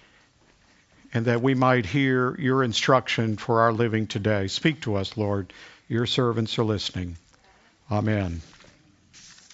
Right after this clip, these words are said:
Well, the people were divided. There was a big chasm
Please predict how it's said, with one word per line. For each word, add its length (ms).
Well, 240
the 100
people 320
were 220
divided. 580
There 120
was 140
a 20
big 220
chasm 640